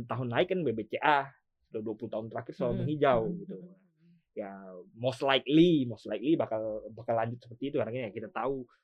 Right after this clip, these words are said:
Speaker 1: kemungkinan besar lu juga nabung uang di B C A kan gitu.
Speaker 2: Hmm, hmm, hmm,
Speaker 1: Dan,
Speaker 2: hmm.
Speaker 1: dan salah satu cara mantaunya selain baca lapor keuangan, lu kan bisa jadi, bisa juga jadi klien mereka.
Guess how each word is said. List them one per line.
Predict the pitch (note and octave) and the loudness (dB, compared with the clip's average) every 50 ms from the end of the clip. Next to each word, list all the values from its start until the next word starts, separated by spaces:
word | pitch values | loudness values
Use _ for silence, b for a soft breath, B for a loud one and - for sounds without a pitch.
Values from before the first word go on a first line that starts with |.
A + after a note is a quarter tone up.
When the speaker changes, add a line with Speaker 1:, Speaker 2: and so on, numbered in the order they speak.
| _ _ _ _ - A#2 | _ _ _ _ -16 -16
Speaker 1:
kemungkinan | - - - A#2+ A2+ A#2 A#2 A#2+ | -12 -10 -10 -8 -8 -6 -8 -4
besar | A#2 - D3+ | -2 0 2
lu | D3 C#3+ | 2 0
juga | C3+ B2 B2+ | 0 -2 -4
nabung | B2 A#2 A2 A2+ A#2 A#2 | -4 -4 -6 -6 -6 -8
uang | A2 A2 B2 C3+ C#3+ | -8 -6 -6 -6 -6
di | C3+ A#2 | -6 -6
B | A2+ G#2+ G#2 | -6 -6 -4
C | - D#3 D3+ | -2 0 0
A | C3+ A2 G#2+ | 0 0 0
kan | G#2+ D3 D#3+ | -2 -2 -2
gitu. | B2+ A#2+ A#2+ B2 - | -2 -4 -4 -4 -4
Speaker 2:
Hmm, | A3+ G#3+ - B3+ B3 B3 A#3+ A3 G3 F#3+ | -4 -4 -4 -6 -6 -6 -4 -4 -4 -4
hmm, | F#3+ | -2
hmm, | G#3 G#3 F#3+ G#3+ G3+ F#3 | -4 -4 -4 -4 -4 -2
Speaker 1:
Dan, | F3+ B2 C3 D3 | 0 0 0 0
Speaker 2:
hmm. | D3 D3+ | 2 4
Speaker 1:
dan | C#3 E3 F3+ F#3+ F#3 E3+ D3+ C3+ | 4 6 6 6 6 4 2 -2
salah | - - C#3+ C3 C3 B2+ | 0 2 4 4 4 4
satu | - C3 B2+ - - - D3 C#3+ C#3 C3+ C3 | 4 4 2 4 4 2 2 2 2 0 2
cara | A#2+ C#3 C3+ C3 C3 B2+ | 4 6 6 8 6 6
mantaunya | B2+ C3 C3 C3+ C3 B2 B2 B2 B2+ C#3+ C#3+ C3+ | 4 4 0 0 2 4 4 4 4 0 -2 -2
selain | A#2+ - C3+ B2 B2 B2+ B2+ B2 B2 | -2 0 -2 -2 0 -2 -4 -6 -4
baca | A#2+ A#2+ A#2+ A#2+ B2 | -2 -2 -2 -2 0
lapor | A#2+ A#2+ A#2+ A#2+ B2 | -2 0 -2 -2 -4
keuangan, | A2+ A#2+ A#2+ C3 D3+ E3+ | -4 -2 -2 -2 0 0
lu | F3+ F#3+ | 2 4
kan | G3 G3+ G3 F#3+ F3+ E3+ | 4 2 2 0 -2 -4
bisa | C#3+ C3 A#2+ C#3 | -6 -2 -2 0
jadi, | B2+ B2+ B2 B2 | 0 0 0 0
bisa | A#2+ B2 B2 B2+ - C3+ A#2+ - | -2 -4 -6 -10 -12 -4 0 0
juga | C#3 C3 C#3+ E3 F#3+ | 0 4 6 6 6
jadi | E3+ C#3+ C3 | 6 6 4
klien | - - C3 B2 B2+ B2 B2 | 2 2 2 2 2 0 0
mereka. | C3 D3+ E3 - - C3+ C3 C3+ - | 0 -2 0 2 2 2 2 2 0